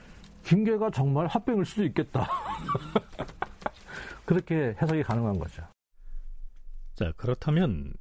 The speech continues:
Speaker 2: 김계가 살인의 부당한 공격을 받고 있다는 사실을 뻔히 알고 있었던 선조는 왜 그를 지켜주지 못하고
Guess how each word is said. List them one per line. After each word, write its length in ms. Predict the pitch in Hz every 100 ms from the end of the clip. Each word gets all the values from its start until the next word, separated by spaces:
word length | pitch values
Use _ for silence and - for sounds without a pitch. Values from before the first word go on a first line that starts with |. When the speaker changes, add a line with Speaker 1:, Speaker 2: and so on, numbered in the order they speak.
| - - -
Speaker 2:
김계가 720 | - 143 143 151 143 113 90 185 - - - - - - -
살인의 680 | - 131 135 143 151 156 - -
부당한 500 | - 110 127 156 160
공격을 480 | 139 143 147 147 151
받고 280 | 131 -
있다는 380 | 135 - 135 135
사실을 500 | 127 120 117 123 156
뻔히 380 | - 127 139 139
알고 520 | 90 104 131 131 156
있었던 920 | 156 - 143 - 143 135 127 113 80 85
선조는 600 | - 165 139 92 104 - - - - - - - - -
왜 220 | 123 170
그를 300 | 170 156 160
지켜주지 520 | - 151 - 143 139 127
못하고 640 | 113 110 - 87 76